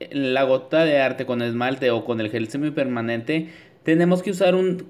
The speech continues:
pincel adicional y ese pincel lo debemos de dejar solamente para ese tipo de aplicación. Yo por eso muchas veces opto por hacer la, este, este tipo de efecto de,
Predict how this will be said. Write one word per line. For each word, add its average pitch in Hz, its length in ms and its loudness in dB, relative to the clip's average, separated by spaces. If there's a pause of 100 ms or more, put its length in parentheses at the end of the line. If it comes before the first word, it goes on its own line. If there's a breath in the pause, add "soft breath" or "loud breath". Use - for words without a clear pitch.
(120)
pincel 175 460 2
adicional 160 680 2
y 143 140 4
ese 135 140 -2
pincel 135 540 2
lo 143 80 0
debemos 131 340 0
de 139 80 -2
dejar 123 260 -2
solamente 131 380 -2
para 127 200 -2
ese 107 120 -6
tipo - 260 0
de 135 60 8
aplicación. 147 680 -2 (460 loud breath)
Yo 170 160 4
por 190 160 4
eso 185 160 0
muchas 185 260 0
veces 180 380 -2
opto 175 680 2
por 180 360 4
hacer 127 260 0
la, 139 480 -2
este, 143 460 -2
este 147 240 -2
tipo 165 220 0
de 160 100 4
efecto 147 480 0
de, 127 560 2